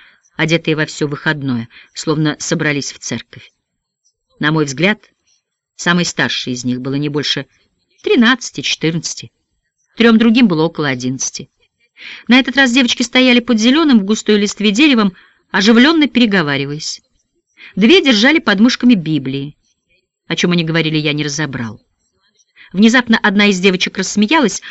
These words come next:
а за ней засмеялись ее подруги. Их смех журчал в моих ушах, будто вода в ручье.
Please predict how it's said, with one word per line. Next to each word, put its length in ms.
а 140
за 140
ней 140
засмеялись 580
ее 140
подруги. 560
Их 140
смех 280
журчал 480
в 40
моих 260
ушах, 240
будто 320
вода 340
в 80
ручье. 400